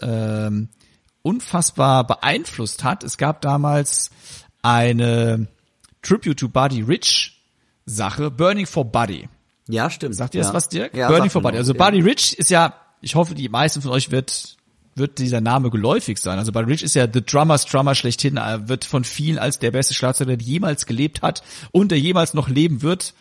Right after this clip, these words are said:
Speaker 1: <laughs> äh, g-, genannt. Und, ähm, der ist damals, ich weiß gar nicht genau, wann er verstorben ist. Auf jeden Fall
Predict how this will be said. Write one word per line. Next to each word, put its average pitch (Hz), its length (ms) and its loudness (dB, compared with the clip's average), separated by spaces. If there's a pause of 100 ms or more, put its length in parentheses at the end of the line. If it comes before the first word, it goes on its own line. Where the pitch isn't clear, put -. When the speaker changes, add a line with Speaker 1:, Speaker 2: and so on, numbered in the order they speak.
(300)
Speaker 1:
<laughs> - 420 -10
äh, 139 160 6 (260)
g-, - 220 -2
genannt. 170 520 2 (640)
Und, 170 500 4
ähm, 143 360 4
der 151 200 2
ist - 340 -4
damals, 170 640 2
ich - 140 -10
weiß 175 160 -4
gar - 80 -6
nicht 110 100 -6
genau, 131 300 -6
wann 190 120 -4
er 139 120 -4
verstorben - 500 -8
ist. 214 140 -4
Auf - 160 -4
jeden 170 180 2
Fall 156 460 2